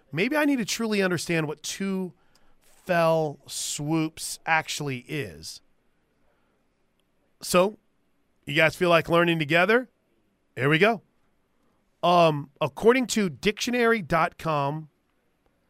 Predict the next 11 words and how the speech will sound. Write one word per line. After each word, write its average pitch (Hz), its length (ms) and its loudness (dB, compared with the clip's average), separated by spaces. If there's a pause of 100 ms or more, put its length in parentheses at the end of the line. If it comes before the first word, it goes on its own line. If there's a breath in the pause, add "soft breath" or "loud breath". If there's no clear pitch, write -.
(1400)
w-, 131 260 -10
a-, 175 160 -2
all 220 280 6
at 247 80 2
once 190 320 4
in 165 120 0
a 156 80 2
single 226 440 0
motion, 180 420 4
as 151 320 0
in 151 260 0